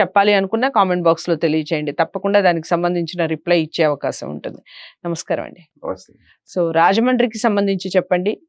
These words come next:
Speaker 1: ఎవరు ఎక్కువ స్థానాలు గెలిచే అవకాశం ఉంది, అలాగే పార్లమెంట్ స్థానం ఎవరికి వెళ్ళే అవకాశం ఉంది?
Speaker 2: రాజమండ్రి పార్లమెంట్ స్థానంలో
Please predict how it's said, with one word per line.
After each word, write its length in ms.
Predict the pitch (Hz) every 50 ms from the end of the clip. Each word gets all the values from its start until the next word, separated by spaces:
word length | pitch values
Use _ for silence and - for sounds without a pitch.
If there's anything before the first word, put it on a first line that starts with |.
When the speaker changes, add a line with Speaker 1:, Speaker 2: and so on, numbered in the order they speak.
| _ _ -
Speaker 1:
ఎవరు 420 | 190 202 196 214 247 254 - - -
ఎక్కువ 340 | 185 196 190 - - 233 220
స్థానాలు 500 | 214 - - 220 180 180 180 180 180 175
గెలిచే 340 | 165 165 165 160 160 - 202
అవకాశం 520 | 165 156 156 160 - 185 185 185 - 190 175
ఉంది, 140 | 175 196 240
అలాగే 260 | 233 202 180 180 185
పార్లమెంట్ 520 | 185 - - 175 180 202 233 254 254 247 233
స్థానం 380 | - - - 214 202 190 180 - _ _ _ _ -
ఎవరికి 300 | 190 175 180 180 175 175
వెళ్ళే 200 | 165 160 156 139
అవకాశం 420 | 131 143 - - - - - - -
ఉంది? 120 | - - _ _ _ _ _ _ - 95
Speaker 2:
రాజమండ్రి 680 | 98 110 110 117 113 117 113 113 104 107 110 107 - - _ _ _ -
పార్లమెంట్ 440 | 107 104 104 110 110 110 107 101 98
స్థానంలో 600 | 95 - - 101 98 95 95 98 98 117 - -